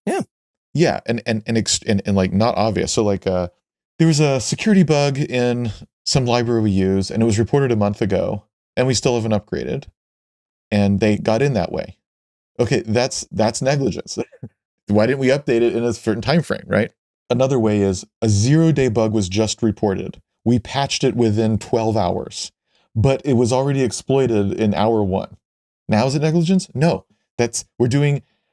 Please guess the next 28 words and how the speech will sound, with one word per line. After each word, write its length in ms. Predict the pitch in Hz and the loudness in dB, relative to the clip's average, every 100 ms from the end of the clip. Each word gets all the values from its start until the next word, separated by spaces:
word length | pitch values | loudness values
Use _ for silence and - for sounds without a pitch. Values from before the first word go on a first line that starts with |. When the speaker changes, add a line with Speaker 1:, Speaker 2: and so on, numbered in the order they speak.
| _ _ _ | _ _ _
Speaker 2:
actually 280 | 131 - 135 | -4 0 0
way 480 | 110 131 175 240 226 | 0 -2 0 2 4
more 260 | 202 175 160 | 6 6 4
than 120 | 143 | 0
any 140 | 139 | 0
of 80 | 143 | 2
our 100 | 120 | 0
customers 440 | - 131 - 127 107 | 0 -4 -2 0 2
would 80 | |
have 100 | 120 | 2
ever 180 | 120 120 | 2 0
done 160 | 117 110 | 0 -2
for 100 | 113 | -2
themselves. 520 | 110 - 113 180 - - | -2 2 2 2 0 0
<laughs> 40 | 240 - 330 - 381 | 0 0 -4 -2 -2
No, 120 | - - 330 175 | 0 2 2 0
far, 400 | 196 175 175 180 156 | -2 0 2 2 2
far 260 | 147 143 | 2 2
more. 320 | 151 123 180 - - - - | 2 0 0 -4 -14 -20 -8
And 280 | 143 165 220 | -4 -2 0
we 100 | 180 | 0
prevented 460 | - 156 139 165 156 | 0 0 0 0 -2
it 40 | |
from 320 | - 139 151 | -2 0 0
nearly 360 | 208 233 220 208 | 0 0 2 2
every 140 | 180 | 2
single 240 | 165 147 147 | 2 2 2
customer. 440 | 147 - 113 101 | 0 -4 -6 -6